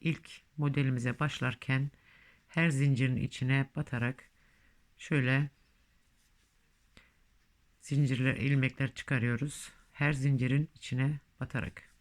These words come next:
Bu şekilde zincirlerimizi sonuna kadar çıkaralım, çıkaralım. Ben on yedi tane zincir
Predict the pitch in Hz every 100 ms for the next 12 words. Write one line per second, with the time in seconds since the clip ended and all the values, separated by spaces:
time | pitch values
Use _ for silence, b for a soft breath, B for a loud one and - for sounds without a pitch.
0 | - - - _ _ _ _ b b b
1 | b - - 127 117 113 139 165 _ b
2 | b b b b - 175 147 120 127 117
3 | 117 - 156 165 _ _ _ _ _ _
4 | - _ _ _ _ _ _ - b b
5 | b b - - - - - - - -
6 | _ _ _ _ - 165 151 120 139 139
7 | 135 - - 147 131 117 - - 123 117
8 | 123 160 160 - - 170 143 139 139 127
9 | 139 120 139 131 123 -